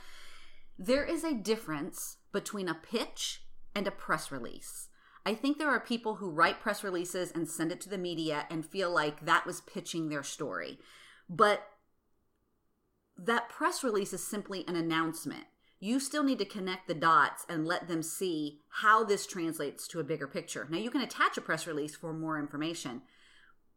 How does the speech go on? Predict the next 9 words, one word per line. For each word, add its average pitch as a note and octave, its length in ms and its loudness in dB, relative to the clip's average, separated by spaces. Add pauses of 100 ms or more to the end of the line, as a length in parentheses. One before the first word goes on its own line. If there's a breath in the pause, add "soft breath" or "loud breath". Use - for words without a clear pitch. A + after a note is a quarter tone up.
(120)
but G#3 180 2
don't C4 260 8
think C#4 200 0
that - 120 -2
simply F3+ 300 -4
sending F3+ 360 -2
that - 220 -2
press E3 300 -4
release A#3+ 600 -4